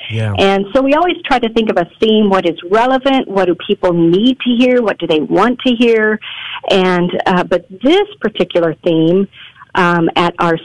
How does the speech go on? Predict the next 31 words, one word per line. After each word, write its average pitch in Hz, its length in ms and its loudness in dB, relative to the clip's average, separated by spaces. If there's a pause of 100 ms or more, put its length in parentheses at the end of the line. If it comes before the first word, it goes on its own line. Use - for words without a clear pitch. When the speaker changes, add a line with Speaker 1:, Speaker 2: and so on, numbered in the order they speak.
Speaker 2:
spiritual 247 640 0
warfare 196 720 0
conference 175 580 -2 (300)
last 190 440 0 (120)
September, 180 500 -2 (140)
September 202 380 -2
twenty 185 320 0
twenty-one, 165 680 0 (400)
there 175 300 2
was 165 280 0
one 175 200 0
of 175 200 -2
our, 151 540 0
uh, 160 240 0 (200)
speakers, 226 640 0 (280)
uh, 180 220 0
a - 60 -4
priest 302 500 0
who 185 80 2
was 170 140 0
visiting 180 460 0
with 165 140 -2
a 160 60 -2
volunteer, 160 760 -2 (380)
and 180 140 2
they 185 100 4
were 180 120 0 (120)
talking 202 320 0
about, 196 420 0 (280)
uh, 175 220 0
the 175 120 0